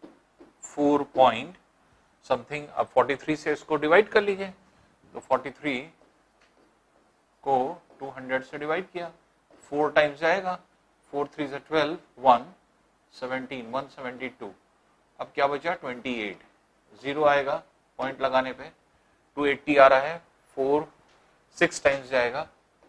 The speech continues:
फ़ोर पॉइंट सिक्स something आएगा, फ़ोर पॉइंट सिक्स meter per second कुछ करके ये हो गया।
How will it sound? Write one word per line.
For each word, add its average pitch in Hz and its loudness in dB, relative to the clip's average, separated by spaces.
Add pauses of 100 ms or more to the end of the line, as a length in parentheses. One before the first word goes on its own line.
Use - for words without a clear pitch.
(760)
फ़ोर 139 -2
पॉइंट 135 -6
सिक्स - -8
something 127 -4
आएगा, 156 2 (680)
फ़ोर 135 2
पॉइंट 123 -2
सिक्स - -10
meter 123 -8
per 120 -6
second 123 -12
कुछ 120 -10
करके 113 -6
ये - -20
हो 113 -14
गया। - -20